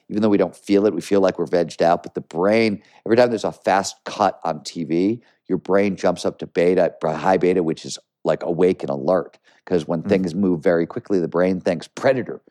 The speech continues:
Speaker 1: something's gonna eat me," right? And even if it happens unconsciously, it doesn't allow us to relax. So
Speaker 2: Mm.
Speaker 1: T V, like, whether or not, I'm not, no judgment. I like, I like my television too. You know what I mean?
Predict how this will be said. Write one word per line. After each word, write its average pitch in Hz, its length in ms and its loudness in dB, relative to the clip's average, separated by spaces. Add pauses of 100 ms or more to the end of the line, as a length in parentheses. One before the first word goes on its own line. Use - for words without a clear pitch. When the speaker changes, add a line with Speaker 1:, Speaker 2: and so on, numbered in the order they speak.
(140)
Speaker 1:
something's 104 340 -4
gonna 98 140 0
eat 147 320 -2
me," - 180 -12 (280)
right? 95 280 4
And 98 120 -6
even 110 200 2
if 113 80 0
it 117 80 2
happens 104 380 0
unconsciously, 104 960 -2
it 80 80 -12
doesn't 98 280 -2
allow 85 300 -2
us 80 140 -6
to 82 120 -14
relax. 69 600 -4
So 71 140 -6
Speaker 2:
Mm. - 60 -14 (360)
Speaker 1:
T 101 160 0
V, 117 400 4 (300)
like, 90 220 0 (100)
whether 117 200 4
or 123 40 0
not, 101 320 0
I'm 101 100 -4
not, 104 260 -2
no 117 200 4
judgment. 117 400 2
I 98 100 0
like, 110 320 2
I 98 80 0
like 101 220 2
my 110 80 0
television 92 540 -2
too. 107 360 4 (200)
You 110 120 4
know 117 60 6
what 117 100 4
I 113 80 4
mean? 123 320 0